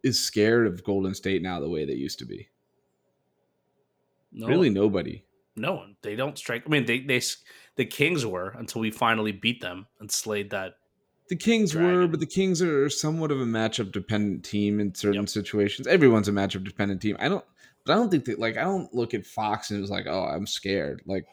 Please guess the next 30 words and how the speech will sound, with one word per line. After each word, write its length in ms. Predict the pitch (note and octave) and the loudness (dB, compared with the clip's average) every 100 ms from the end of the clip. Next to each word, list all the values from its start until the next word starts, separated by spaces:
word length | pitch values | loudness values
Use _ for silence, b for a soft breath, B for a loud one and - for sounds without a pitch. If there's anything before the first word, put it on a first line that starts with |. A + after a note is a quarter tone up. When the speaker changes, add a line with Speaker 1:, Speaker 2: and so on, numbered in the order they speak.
| b | b
Speaker 1:
I 60 | E3+ | 2
Speaker 2:
Oh, 40 | |
Speaker 1:
think 120 | D#3 | 4
Speaker 2:
no, 100 | C3 | 4
no, 180 | A#2 G#2 F#2 | 6 4 2
Speaker 1:
Fox 40 | |
Speaker 2:
no. 260 | F2+ - D3 | -6 -4 -2
That, 100 | C#3+ | 0
that 140 | G3+ | 0
fear 300 | - F#3+ G3+ | 0 2 2
is 120 | E3+ C3+ | 2 2
not 200 | A#2 - | 0 0
there. 220 | F#2+ F#2+ | -4 -2
That 140 | B2+ | -6
fear 240 | - C3 B2+ | -2 2 4
of 60 | |
Speaker 1:
Right. 100 | A#2 | 6
Speaker 2:
Golden 180 | G#2+ G2 | 6 2
State 320 | - G2 F#2 | -6 -8 -8
is 100 | G2 | 2
Speaker 1:
Yeah, 160 | F3 A2 | 6 6
Speaker 2:
not 80 | F#2 | 4
Speaker 1:
like, 140 | A#2 | 2
if 100 | C3 | 4
they 100 | D3 | 4
lose, 360 | D3+ A3 G#3+ C3+ | 6 6 6 10
they 140 | A#2 | 10
lose. 420 | A#2+ D3 F#2+ G2 | 10 10 8 6
But, 140 | A#2 A2+ | 2 4
like, 200 | A2+ | 4